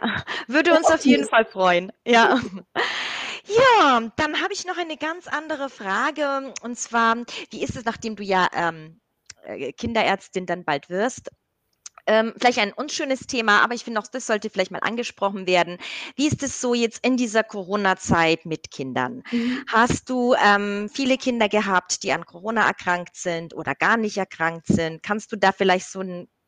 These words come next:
Speaker 2: Ja,
Speaker 1: kurzes
Speaker 2: also
Speaker 1: Statement sagen?
Speaker 2: Genau, also bei uns in der Kinderklinik gab's, äh, tatsächlich nur wenig Fälle, die stationär aufgenommen werden mussten aufgrund von Corona.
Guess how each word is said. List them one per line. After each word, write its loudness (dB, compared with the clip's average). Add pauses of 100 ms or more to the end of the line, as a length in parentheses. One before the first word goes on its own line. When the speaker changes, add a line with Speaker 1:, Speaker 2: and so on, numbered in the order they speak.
(760)
Speaker 2:
Ja, -2
Speaker 1:
kurzes 4
Speaker 2:
also 4
Speaker 1:
Statement 0
sagen? -6 (220)
Speaker 2:
Genau, -2
also 0
bei 4
uns 6
in 0
der 0
Kinderklinik -2
gab's, -2
äh, -2
tatsächlich -6
nur -4
wenig -2
Fälle, 2
die -4
stationär 0
aufgenommen -2
werden -6
mussten -6
aufgrund -6
von -4
Corona. 2